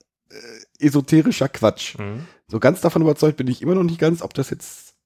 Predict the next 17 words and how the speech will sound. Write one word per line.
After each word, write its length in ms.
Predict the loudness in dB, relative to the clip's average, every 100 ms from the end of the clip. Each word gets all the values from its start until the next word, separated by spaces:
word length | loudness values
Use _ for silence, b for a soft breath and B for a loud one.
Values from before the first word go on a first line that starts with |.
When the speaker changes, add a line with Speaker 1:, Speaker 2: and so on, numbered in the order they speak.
| _
Speaker 1:
äh, 600 | 4 6 6 4 4 4
äh, 60 | 2
wirklich 600 | -4 0 0 2 -2 -2
praxistauglich 720 | -12 -14 -10 -8 -4 -4 -4 -6
ist. 220 | -6 -10 B B B B B
Ähm, 640 | 4 8 8 8 6 4 0 _ _ _ _ _ _ _ _ _ _ _ _ _
aber 260 | 2 6 6
die 180 | 4 -4
Idee 220 | 2 2
ist 200 | 2 -2
halt 120 | -2
total 300 | -2 -4 -4
spannend 460 | 0 2 2 -2 -6
irgendwie. 420 | -8 -10 -12 -10
Das 180 | -6 0
war, 300 | 4 4 4
ähm, 200 | 0